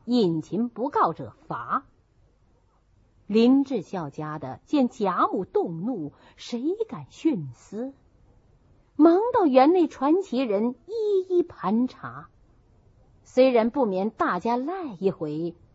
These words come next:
终不免水落石出。查的大头家三人，小头家八人，聚赌者通共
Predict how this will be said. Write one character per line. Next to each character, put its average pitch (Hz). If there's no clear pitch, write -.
终 254
不 220
免 160
水 202
落 175
石 170
出。 -
查 233
的 285
大 277
头 214
家 240
三 247
人， 175
小 180
头 202
家 254
八 339
人， 175
聚 381
赌 233
者 156
通 262
共 240